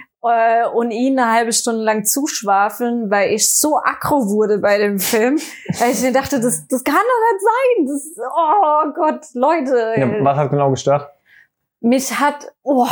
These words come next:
Speaker 1: sollen wir damit jetzt echt anfangen?
Speaker 2: <laughs> Kurz zusammengefasst. Ich geb
Speaker 1: Kurz
Speaker 2: dir viereinhalb Minuten.
Speaker 1: Okay, kurz zusammengefasst, ähm,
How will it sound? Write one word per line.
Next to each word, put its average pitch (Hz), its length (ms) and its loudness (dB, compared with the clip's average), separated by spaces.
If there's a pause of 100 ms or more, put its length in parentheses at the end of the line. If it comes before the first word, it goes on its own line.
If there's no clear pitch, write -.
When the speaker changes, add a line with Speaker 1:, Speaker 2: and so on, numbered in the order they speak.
(120)
Speaker 1:
sollen 226 260 0
wir 220 140 0
damit 220 280 0
jetzt 214 280 -2
echt 254 340 0
anfangen? 208 560 2
Speaker 2:
<laughs> 294 1000 0
Kurz 180 240 0
zusammengefasst. 143 720 0 (180)
Ich - 160 -4
geb 156 120 2
Speaker 1:
Kurz - 100 -4
Speaker 2:
dir 143 720 4
viereinhalb 147 400 0
Minuten. 123 320 -2 (160)
Speaker 1:
Okay, 254 260 0 (160)
kurz 339 300 -2
zusammengefasst, 294 880 0 (100)
ähm, 247 1400 -2